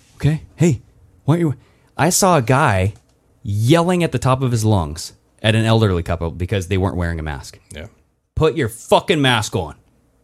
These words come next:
Speaker 1: Sorry for the language, everybody, but hey. He was yelling in front, just like you're saying. You don't care about anybody around you, just like
Speaker 2: Yeah.
Speaker 1: Jacob, Jacob Blake,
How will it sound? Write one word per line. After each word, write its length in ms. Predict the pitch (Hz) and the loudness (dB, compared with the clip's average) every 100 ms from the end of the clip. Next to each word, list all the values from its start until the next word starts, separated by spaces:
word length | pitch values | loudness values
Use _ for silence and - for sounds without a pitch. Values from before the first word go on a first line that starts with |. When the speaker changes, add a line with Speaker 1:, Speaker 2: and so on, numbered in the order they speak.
| _ | _
Speaker 1:
Sorry 240 | - 101 92 | -8 -4 -4
for 120 | 87 | -2
the 40 | |
language, 320 | 80 82 76 | -4 -4 -6
everybody, 320 | 73 71 71 73 | -10 -10 -12 -8
but 140 | 80 | -4
hey. 280 | 90 82 - _ _ _ _ - - _ _ _ _ _ _ _ _ - | -2 -2 -4 _ _ _ _ -20 -20 _ _ _ _ _ _ _ _ 0
He 120 | 160 | 2
was 160 | 139 | 2
yelling 400 | 113 147 165 127 | 4 2 4 0
in 140 | 113 113 | 0 0
front, 300 | - 135 131 | 0 -2 0
just 200 | 127 - | 0 0
like 140 | 156 | -2
you're 80 | 156 | -2
saying. 320 | 160 143 90 | 0 0 0
You 120 | 98 | 0
don't 200 | 131 156 | 0 -2
care 280 | - 110 117 | -4 -2 0
about 280 | 151 120 80 | 0 -2 -2
anybody 460 | 98 117 123 135 117 | -4 -2 -2 -2 -2
around 300 | 87 95 113 | -4 -8 -8
you, 300 | 151 160 131 | -8 -10 -6
just 220 | 110 - | -6 -4
like 380 | 113 113 110 - - | -2 -2 -4 -14 -14
Speaker 2:
Yeah. 160 | 101 85 - _ _ _ _ - - _ _ - | -12 -12 -18 _ _ _ _ -16 -16 _ _ -2
Speaker 1:
Jacob, 440 | 98 107 113 - - _ _ _ _ _ _ _ _ _ | 0 0 -2 -6 -16 _ _ _ _ _ _ _ _ _
Jacob 220 | - 98 | -4 -2
Blake, 320 | 90 104 110 | 2 2 0